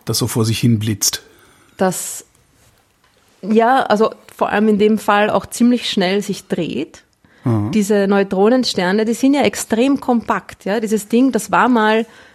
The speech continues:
Speaker 2: natürlich größer als die Sonne, massiver als die Sonne und ist jetzt auf, äh, ungefähr zwanzig bis dreißig Kilometer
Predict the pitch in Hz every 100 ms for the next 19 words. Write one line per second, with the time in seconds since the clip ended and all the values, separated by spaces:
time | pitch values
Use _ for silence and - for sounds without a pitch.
0 | _ 214 208 208 196 - 196 226 233 226
1 | 226 - 180 202 262 196 - 233 247 233
2 | 214 - 220 - 190 208 294 - - 214
3 | 202 190 - 254 - - - - 196 196
4 | - _ - - _ _ 208 208 - 220
5 | 226 214 208 - 196 208 240 214 - 175
6 | 196 233 - 220 208 190 190 160 170